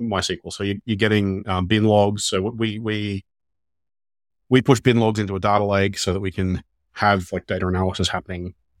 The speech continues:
um, at scale on S three, uh, without impacting, without having to run massive analytic queries on the production database. And, uh, again, that wasn't possible in serverless V one. So yeah, serverless V two is a really, a, a, a really neat thing.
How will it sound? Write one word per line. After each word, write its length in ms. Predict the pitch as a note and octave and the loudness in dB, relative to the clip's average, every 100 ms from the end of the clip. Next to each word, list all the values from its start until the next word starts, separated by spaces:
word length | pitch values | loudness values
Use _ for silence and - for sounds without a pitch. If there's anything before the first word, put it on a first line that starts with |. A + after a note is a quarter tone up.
| F#2 | -16
um, 140 | F#2+ | -14
at 140 | E2 - | -14 -14
scale 380 | - F#2 F#2 F#2 | -8 -6 -4 -6
on 200 | F2+ G#2 | -8 -4
S 160 | F2+ - | -4 -2
three, 360 | F#2 F2+ F2 _ G2+ | 0 0 -2 _ -4
uh, 160 | F2+ | -2
without 300 | F#2 F#2 G2+ | 0 2 2
impacting, 440 | G2 - F#2 - G#2 | 2 0 -2 0 4
without 140 | G2 | 4
having 160 | F#2+ F2+ | 2 0
to 60 | |
run 400 | F2+ F#2 F#2 F#2 - _ _ _ _ - | -4 -6 -6 -6 -10 _ _ _ _ -8
massive 320 | F#2+ E2+ F#2+ | -6 -2 0
analytic 320 | F2+ F#2 F#2 _ | 0 -2 -6 _
queries 260 | G2 F2+ F2+ | -2 -2 0
on 60 | |
the 80 | F2+ | -4
production 340 | F#2 - F2+ | -6 -4 -2
database. 400 | F2 F2+ F2+ F#2 | 0 0 0 -2
And, 120 | F3 F3+ _ _ _ _ - | -4 -8 _ _ _ _ -8
uh, 100 | E2 | -2
again, 240 | G2 F2 F#2 | 2 4 4
that 100 | F#2 | 2
wasn't 240 | G#2 G2+ | -6 0
possible 460 | F#2 - F#2 F#2 - | 0 2 2 2 0
in 60 | |
serverless 340 | F2+ F2 F2 - | -4 -6 -4 -4
V 60 | |
one. 120 | F2+ F2 | -6 -4
So 140 | G#2 | -2
yeah, 140 | A#2 F#2+ | 0 2
serverless 300 | D#3+ F#3+ C3+ | 2 2 0
V 120 | A2+ | 0
two 160 | A2 F#2+ | -2 -2
is 100 | F2+ | -4
a 40 | |
really, 400 | F#2 G2 F#2 F#2 _ _ _ - | -6 -6 -6 -10 _ _ _ -6
a, 100 | G2 | -2
a, 240 | G2 F#2+ - | -2 -4 -2
a 40 | F#2+ | 0
really 220 | F#2+ F#2 | 2 4
neat 180 | F#2 - | 2 -2
thing. 240 | E2 E2+ | -8 -10